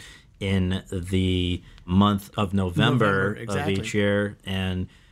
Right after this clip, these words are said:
Speaker 1: T H R as, as one of the supporters, we do our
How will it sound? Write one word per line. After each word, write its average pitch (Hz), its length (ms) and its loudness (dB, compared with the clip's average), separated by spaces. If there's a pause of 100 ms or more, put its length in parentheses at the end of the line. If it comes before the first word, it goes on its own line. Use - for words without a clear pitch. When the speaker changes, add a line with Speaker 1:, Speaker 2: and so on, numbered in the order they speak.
(120)
Speaker 1:
T 101 180 0
H 92 220 0
R 95 260 0
as, 87 360 -4
as 87 360 -6
one 95 220 0
of 90 140 -2
the 87 500 0
supporters, 92 680 0
we 92 160 0
do 92 240 0
our 87 400 -2